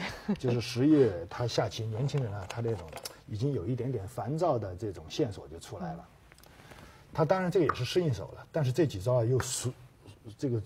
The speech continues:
Speaker 2: 可以说是损了好几枚劫财啊，
Speaker 1: 嗯。
Speaker 2: 是吧？他就断适应手，这个白棋当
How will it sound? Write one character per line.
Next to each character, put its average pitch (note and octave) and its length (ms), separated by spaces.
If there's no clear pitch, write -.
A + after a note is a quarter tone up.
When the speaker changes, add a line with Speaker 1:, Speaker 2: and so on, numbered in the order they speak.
Speaker 2:
可 - 120
以 C3 60
说 B2+ 220
是 G#2+ 40
损 F#2 160
了 G2 60
好 C3 140
几 A2 100
枚 G2 140
劫 G2 200
财 - 180
啊， F3 280
Speaker 1:
嗯。 - 120
Speaker 2:
是 - 80
吧？ G2+ 200
他 - 80
就 A2 80
断 D3 180
适 - 100
应 F#2+ 200
手， - 100
这 A2 100
个 F#2+ 40
白 F#2 160
棋 F#2+ 100
当 F#2+ 100